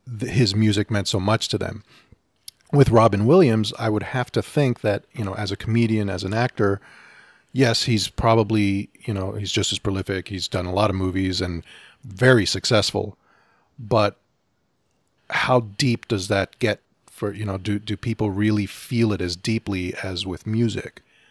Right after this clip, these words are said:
Uh, it, and, and that might be, that might show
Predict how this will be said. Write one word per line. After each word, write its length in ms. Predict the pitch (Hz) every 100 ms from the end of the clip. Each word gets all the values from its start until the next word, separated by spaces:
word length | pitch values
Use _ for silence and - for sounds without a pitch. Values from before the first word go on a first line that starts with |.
| _ _ _ _ _ -
Uh, 300 | - 87 - -
it, 400 | 101 - 110 - -
and, 320 | 104 98 101
and 200 | 110 101
that 220 | 101 120 123
might 340 | 113 120 -
be, 360 | 117 107 101 -
that 120 | 113
might 320 | 104 107 120 -
show 540 | - 117 101 98